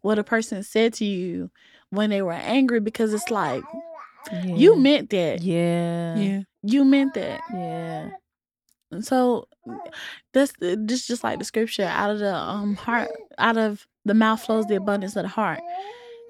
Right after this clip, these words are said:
Speaker 1: It was in your heart before you said it.
Speaker 2: Mm-hmm.
Speaker 1: You meant to say it.
Speaker 3: You meant
Speaker 2: Yeah.
Speaker 3: every word of it.
Speaker 2: Yeah. Yep. Yep, yep, yep.
Speaker 1: You meant to say that.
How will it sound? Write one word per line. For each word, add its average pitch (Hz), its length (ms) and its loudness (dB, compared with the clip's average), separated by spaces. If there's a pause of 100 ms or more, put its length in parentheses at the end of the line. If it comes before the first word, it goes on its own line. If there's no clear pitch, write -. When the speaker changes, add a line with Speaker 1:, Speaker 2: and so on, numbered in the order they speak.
Speaker 1:
It - 120 4
was 294 180 2
in 285 100 6
your 262 140 4
heart 277 380 0 (220)
before 226 260 2
you 226 140 2
said 214 340 -2
it. 220 60 -2
Speaker 2:
Mm-hmm. 214 140 0
Speaker 1:
You 349 240 6
meant 277 220 4
to 214 80 -4
say 175 320 0
it. - 280 -12
Speaker 3:
You 240 140 0
meant 208 340 0
Speaker 2:
Yeah. 196 60 2
Speaker 3:
every 202 160 0
word 175 300 -2
of 151 80 -4 (100)
it. - 20 -8
Speaker 2:
Yeah. 202 380 0 (240)
Yep. 196 420 -4 (360)
Yep, 190 200 -4
yep, 208 240 -10
yep. 202 260 -10
Speaker 1:
You 247 140 -2
meant 269 240 0
to 254 80 -8
say 233 240 -6
that. 175 260 -8